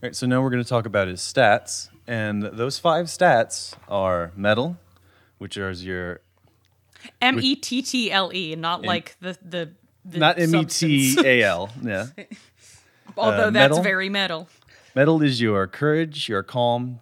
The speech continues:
Speaker 1: your discipline, and your precision. When the situation calls for reflexes, bravery, tactics, stealth, or accuracy, it is a test of one's metal. Uh, there's physique, which is strength, beauty, athleticism, and physical fitness.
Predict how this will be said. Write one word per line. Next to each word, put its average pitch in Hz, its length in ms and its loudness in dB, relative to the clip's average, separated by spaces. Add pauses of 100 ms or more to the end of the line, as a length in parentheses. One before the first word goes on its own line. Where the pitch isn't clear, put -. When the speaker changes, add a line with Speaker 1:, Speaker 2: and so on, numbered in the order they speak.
(100)
Speaker 1:
your 90 160 -14
discipline, 123 720 -4
and 107 220 0
your 104 160 -2
precision. 90 760 -8
When 101 160 -8
the 101 80 -6
situation 143 460 -2
calls 123 240 0
for 107 160 -8
reflexes, 135 580 -2
bravery, 120 540 -2
tactics, 117 640 -4
stealth, 107 360 -2
or 104 160 -4
accuracy, 107 720 -2
it 101 80 -12
is 101 120 -12
a 101 40 -8
test 104 300 -2
of 98 80 -10
one's 92 300 -6
metal. 85 320 -10 (720)
Uh, 82 200 -16
there's 82 260 -12
physique, - 640 -6 (120)
which - 160 -16
is - 160 -14
strength, 139 480 -2
beauty, 123 380 2
athleticism, 117 640 -2
and 90 160 -8
physical 107 320 -10
fitness. - 600 -14